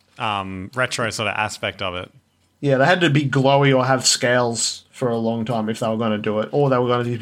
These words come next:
Speaker 1: just be flat, just humans.
Speaker 2: Maybe, I don't know. I haven't watched either of those movies twice. I've watched them both once. Maybe it's just Chris Pratt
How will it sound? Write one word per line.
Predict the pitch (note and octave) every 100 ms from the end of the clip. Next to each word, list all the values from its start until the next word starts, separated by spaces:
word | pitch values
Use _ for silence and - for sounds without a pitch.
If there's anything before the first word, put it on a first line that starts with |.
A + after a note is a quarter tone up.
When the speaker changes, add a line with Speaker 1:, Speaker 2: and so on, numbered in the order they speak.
| A#2
Speaker 1:
just | A2 - - C3
be | A#2+ G#2+
flat, | - _ - B2+ A#2+ - C3
just | A#2 -
humans. | A2+ G#2 G2 G#2+ - - _
Speaker 2:
Maybe, | D#3+ B3+ D#4+ D4+ A#3 D#3+ B2 - - _ _ _
I | -
don't | A#3
know. | A#3 A#3+
I | D#3
haven't | G3 A3+
watched | F3+ G3 F3
either | F3+ F#3+
of | D#3+
those | D#3 B2+
movies | C#3 C3 A#2+
twice. | - - C#3 A#2 G2+ -
I've | B2+ G#2 -
watched | D3 C#3+
them | F3+
both | D#3 C#3+ B2+
once. | C#3 B2
Maybe | C#3+ A3 D4+
it's | F3
just | - D#3
Chris | - D#3+ D#3
Pratt | - - D3 C3 -